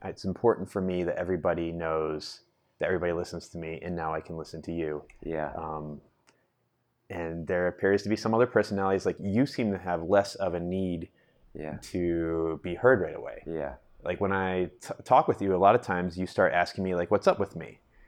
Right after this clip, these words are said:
Speaker 2: Uh-huh.
Speaker 1: And I'm just really happy to share.
Speaker 2: Totally.
Speaker 1: And then I feel really good.
Speaker 2: Yeah.
Speaker 1: Um, so I'm kinda wondering, how do you, how do you have developed, like, this
Speaker 2: Huh.
Speaker 1: capacity to, to listen to people?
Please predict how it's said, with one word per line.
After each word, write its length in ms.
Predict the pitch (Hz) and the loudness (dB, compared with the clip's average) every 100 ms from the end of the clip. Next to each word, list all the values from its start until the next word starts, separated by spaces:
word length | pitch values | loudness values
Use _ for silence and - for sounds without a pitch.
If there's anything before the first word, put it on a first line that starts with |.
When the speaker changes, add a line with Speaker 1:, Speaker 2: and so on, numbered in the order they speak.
| - | -14
Speaker 2:
Uh-huh. 240 | 69 101 120 _ 87 | -8 -8 -10 _ -8
Speaker 1:
And 440 | 85 82 82 80 - | -4 -4 -4 -8 -6
I'm 300 | 90 90 92 | -4 -2 -4
just 180 | 92 | -4
really 300 | 95 95 92 | 0 2 2
happy 520 | 92 92 92 98 92 92 | 4 4 4 2 2 0
to 120 | 101 | -2
share. 460 | - 151 82 64 _ | 4 6 6 -2 _
Speaker 2:
Totally. 380 | - 104 104 87 | -4 0 2 0
Speaker 1:
And 80 | |
then 80 | 92 | 0
I 80 | 92 | -2
feel 200 | - 107 | 4 6
really 280 | 95 98 104 | 8 6 6
good. 340 | 117 127 - - | 6 6 2 -8
Speaker 2:
Yeah. 240 | 87 87 - _ 90 | -4 -4 -6 _ -6
Speaker 1:
Um, 600 | 90 87 87 87 85 82 _ _ - | -2 0 0 -2 -4 -8 _ _ -20
so 220 | - 85 | -4 -4
I'm 140 | 85 | -4
kinda 240 | 82 95 92 | -6 -4 -2
wondering, 300 | 90 90 87 | -2 -4 -4
how 180 | - 101 | 0 2
do 80 | |
you, 240 | 98 98 98 | 2 2 0
how 140 | - | 0
do 80 | 120 | 2
you 120 | 117 107 | 4 4
have 140 | 90 | 4
developed, 460 | 98 92 98 92 - | 2 4 4 2 -2
like, 180 | 85 | -6
this 440 | - 90 - - - _ _ _ - | -4 -8 -8 -14 -18 _ _ _ -14
Speaker 2:
Huh. 100 | 104 _ - | -14 _ -12
Speaker 1:
capacity 840 | - - 95 95 101 92 82 80 | -12 -2 0 0 0 -4 -2 -4
to, 560 | 78 - 80 78 78 - | -6 -6 -2 -2 -6 -10
to 160 | - | -8
listen 320 | 80 107 - 80 | -2 0 0 -6
to 60 | |
people? 500 | 73 73 69 71 110 | -8 -12 -8 -8 -10